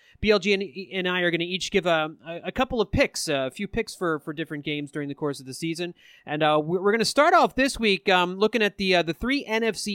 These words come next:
East teams in action. Um, and just, uh, give you our picks on, on these three games here for this week.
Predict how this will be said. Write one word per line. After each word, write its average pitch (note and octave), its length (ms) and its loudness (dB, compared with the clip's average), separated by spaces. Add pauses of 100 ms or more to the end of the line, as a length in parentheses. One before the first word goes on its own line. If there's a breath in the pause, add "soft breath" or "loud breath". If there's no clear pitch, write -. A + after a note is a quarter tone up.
East F#3 260 -8
teams C3 300 -6
in A#2+ 80 -6
action. C#3 440 -8 (440 soft breath)
Um, C3 520 -2
and C#3 120 -6
just, D3 240 -2
uh, C#3+ 140 4
give D3+ 180 0
you D3+ 140 4
our D3+ 140 4
picks - 320 -4
on, D#3 200 -4
on C#3+ 200 -10
these D#3+ 260 -6
three E3 220 -6
games C#3 320 -6
here C#3 160 -4
for C#3 140 -12
this C3+ 220 -10
week. D#3+ 300 -6